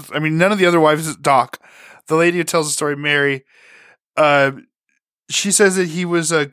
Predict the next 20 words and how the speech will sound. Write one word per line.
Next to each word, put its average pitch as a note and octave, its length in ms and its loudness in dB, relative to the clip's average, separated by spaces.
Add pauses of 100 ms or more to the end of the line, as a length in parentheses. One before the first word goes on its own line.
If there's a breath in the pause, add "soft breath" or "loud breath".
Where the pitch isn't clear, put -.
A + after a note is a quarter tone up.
brilliant A3+ 320 0
strategist F3 760 0
and D3+ 560 -4 (360 soft breath)
the D#3+ 100 -6
things F3+ 240 -2
he G3 100 -2
did E3 220 0
weren't, E3 320 -2 (120)
while D3+ 380 4
not D3+ 380 -2
legal D3+ 600 0 (140)
now C#3 840 0 (180)
at C3+ 160 -6
the C#3+ 80 -6
time, C#3 420 0
were D3 240 2
legal C#3+ 300 0
then. C3 440 0 (600 soft breath)
And, C3 420 0
uh, B2 440 -2